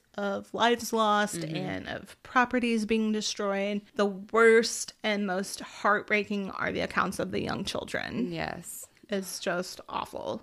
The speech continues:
Speaker 1: So in the aftermath of the tornado, word began to spread that the bodies of four young girls ages six months to twelve years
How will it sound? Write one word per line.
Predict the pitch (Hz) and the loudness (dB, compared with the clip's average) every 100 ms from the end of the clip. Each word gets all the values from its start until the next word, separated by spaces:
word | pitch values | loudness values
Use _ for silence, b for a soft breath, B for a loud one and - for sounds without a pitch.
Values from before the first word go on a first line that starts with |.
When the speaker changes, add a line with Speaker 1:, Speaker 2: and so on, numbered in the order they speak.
| _ | _
Speaker 1:
So | - - 202 208 | -6 0 2 2
in | - 247 | 2 2
the | 277 | 6
aftermath | 254 247 233 196 196 | 4 4 4 4 4
of | 196 | -2
the | - | -2
tornado, | 196 196 196 - 117 110 | -4 -4 -4 -2 -2 -2
word | 208 196 202 202 | -2 2 2 2
began | 226 190 | 0 0
to | 196 | 0
spread | 196 - - 202 196 185 | -4 -6 -2 0 0 -2
that | 165 190 208 | 0 0 0
the | 196 | -2
bodies | 196 220 220 214 | 4 4 6 4
of | 196 190 | 2 -4
four | - - 240 233 | -10 2 2 4
young | 233 208 208 | 2 0 0
girls | 208 202 202 190 185 - | 0 0 2 -2 -6 -6
ages | - 208 - 190 | -2 -2 -2 -6
six | - 233 226 - | -4 -4 -4 -2
months | 208 208 220 - | 0 0 -4 -6
to | - | -6
twelve | 220 - 202 226 | -4 -2 -2 -2
years | 202 190 196 214 | -4 -2 -4 -4